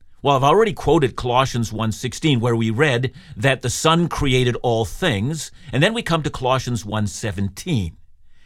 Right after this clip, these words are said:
And he is before all things, and in him all things hold together.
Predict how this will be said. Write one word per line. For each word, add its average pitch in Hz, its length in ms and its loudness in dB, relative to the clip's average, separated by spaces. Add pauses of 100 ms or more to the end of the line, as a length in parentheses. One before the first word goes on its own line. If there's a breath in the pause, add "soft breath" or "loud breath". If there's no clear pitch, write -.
(180)
And 92 140 -6
he 147 160 2
is 143 100 4
before 131 440 0
all 127 180 2
things, 139 380 0
and 123 320 -2
in 202 240 2
him 156 460 2 (280 loud breath)
all 156 220 4
things 156 280 -2
hold 131 260 -2
together. 127 500 -4